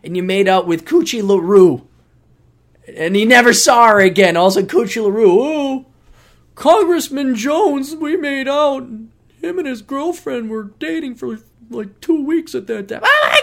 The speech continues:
God! I was like, "Oh, fuck." <laughs> Oh, enjoy the decline, guys. Enjoy the decline. All right, let's get some sponsors out of the way.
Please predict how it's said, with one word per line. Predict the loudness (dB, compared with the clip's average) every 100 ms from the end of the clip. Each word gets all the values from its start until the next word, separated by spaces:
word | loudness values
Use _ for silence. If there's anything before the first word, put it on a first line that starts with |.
| -2
God! | -2 2 2 0 -2 -2 -4 -6 -6 -2 -2 -2 -4 -6 -2
I | -2 -2
was | -4
like, | -10 -12
"Oh, | -12 -12 -14
fuck." | _ -16 -14 -14 _
<laughs> | _ -20 -20 -20 -20 -14 -10 -10 -10 -10 -10 -12 -14 -14 -14 _ _ _ _ _ _ _ -10 -10 -10 -14 -20 -20 -20 -20 -20 _ _ _ _
Oh, | 4 6 8 8 6
enjoy | 6 4 6 6 6
the | 2
decline, | -4 0 2 2 0
guys. | 0 2 0 -2 -8 -16 -12
Enjoy | -8 -6 -4
the | -4
decline. | -6 -8 -6 -4 -6 -10 _ _ _ _ _ _ _ _ -8
All | -2
right, |
let's | 0 -2
get | -6
some | -8 -10
sponsors | -4 0 0 -4 -4
out | -2 0
of |
the | -2
way. | 0 0 -2